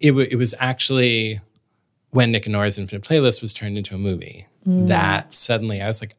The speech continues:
Speaker 1: "Oh, okay." Because I was very lucky in that regard. I basically borrowed Rachel Cohen's a-, movie agent, um,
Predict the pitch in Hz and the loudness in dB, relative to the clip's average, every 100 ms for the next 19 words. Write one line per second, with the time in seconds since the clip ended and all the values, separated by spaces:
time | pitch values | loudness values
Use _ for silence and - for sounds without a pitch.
0 | _ 123 131 131 120 107 107 - 117 - | _ -4 2 4 4 2 -2 -4 -6 -8
1 | - - 95 98 113 101 - - - _ | -14 -10 -10 0 2 2 -2 -6 -20 _
2 | _ - 110 95 117 107 110 - 120 117 | _ -2 -2 2 2 2 0 0 0 0
3 | 113 117 107 107 110 110 104 101 101 95 | -2 0 2 4 4 0 -4 -6 -6 -4
4 | 95 - 95 90 104 92 101 98 98 107 | -4 -4 -6 -2 0 2 0 -2 -4 -10
5 | - _ _ _ _ _ _ _ _ 117 | -12 _ _ _ _ _ _ _ _ -4
6 | 104 110 - 101 101 98 92 - 113 147 | -2 -2 -2 0 0 -2 -8 0 4 6
7 | 131 110 104 110 123 143 - 107 101 98 | 4 0 -2 -4 -6 -8 -6 -4 -2 -6
8 | 101 | -10